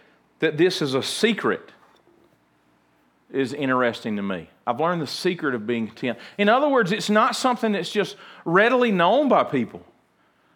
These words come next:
Think about it. Look, look around. You can watch the news. You can, you can look at a newspaper. It doesn't matter how you get your news. You know, scroll it across your Feedly. You know, that's what I use. But,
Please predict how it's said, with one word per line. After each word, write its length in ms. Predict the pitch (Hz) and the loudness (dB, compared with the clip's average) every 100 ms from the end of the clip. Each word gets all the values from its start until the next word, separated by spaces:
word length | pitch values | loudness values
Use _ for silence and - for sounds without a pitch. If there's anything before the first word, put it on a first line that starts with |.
| _ _ - | _ _ -6
Think 200 | 339 359 | -2 0
about 300 | 254 175 139 | 2 2 2
it. 60 | |
Look, 220 | 190 320 285 | 0 -2 -2
look 180 | 311 | 0
around. 380 | 302 254 208 185 | 0 2 2 2
You 80 | 226 | 0
can 220 | 247 202 | 0 0
watch 200 | 175 165 | 0 -2
the 80 | 147 | -4
news. 420 | 165 226 226 190 | -2 0 0 -2
You 60 | 165 | -4
can, 260 | 147 127 139 | -4 -4 -6
you 100 | 160 | -6
can 120 | 151 | -2
look 140 | 185 | -2
at 80 | 175 | -2
a 40 | 151 | -2
newspaper. 840 | 170 196 185 - 190 185 185 170 | -2 -2 -4 0 0 0 0 -2
It 40 | |
doesn't 260 | 165 156 151 | -2 -2 -2
matter 160 | 151 | -2
how 120 | 143 156 | 0 0
you 180 | 151 | -2
get 200 | 139 147 | -4 -4
your 120 | 139 127 | -4 -4
news. 400 | 131 131 127 117 | -2 -2 -2 -4
You 80 | |
know, 220 | 131 110 110 | -4 -4 -8
scroll 400 | - - 151 160 | -10 -2 0 0
it 60 | 135 | -2
across 340 | 127 147 143 | -2 -2 -2
your 80 | 117 | -8
Feedly. 600 | - 139 131 127 123 117 | -6 -4 -4 -4 -4 -6
You 80 | 127 | -8
know, 120 | 117 | -10
that's 120 | 117 | -8
what 140 | 113 101 | -6 -4
I 100 | 104 | -4
use. 240 | 95 95 | -4 -8
But, 160 | 90 | -10